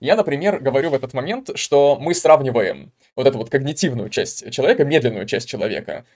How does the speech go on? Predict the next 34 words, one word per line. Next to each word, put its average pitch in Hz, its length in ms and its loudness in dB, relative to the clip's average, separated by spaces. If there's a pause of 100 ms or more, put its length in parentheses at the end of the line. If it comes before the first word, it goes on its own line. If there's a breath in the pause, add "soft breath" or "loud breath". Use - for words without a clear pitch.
сознательную, 117 600 -4
рациональную 117 400 -2
часть 131 180 -6
человека, 147 360 0
которая 127 420 2
может 117 260 -6
решать 120 240 -4
какие-то 117 320 -8
математические 127 540 -8
задачи, 196 400 -2 (240)
с - 240 0
тем, 196 200 2
как - 120 0
работает 143 340 0
компьютер. 139 460 -8 (240 soft breath)
В - 60 -20
то 190 100 4
же 175 100 0
время, 220 260 2
как 175 160 2
надо, 170 260 0
на-, 175 280 0
надо 151 220 2
было 147 200 2
бы 135 100 -2
сравнить, 240 340 0
наверное, 139 440 0
скорее, 208 300 2
как 202 160 2
работает 151 360 2
в - 40 -10
целом 127 280 2
психика 127 320 -6
человека, 151 540 -4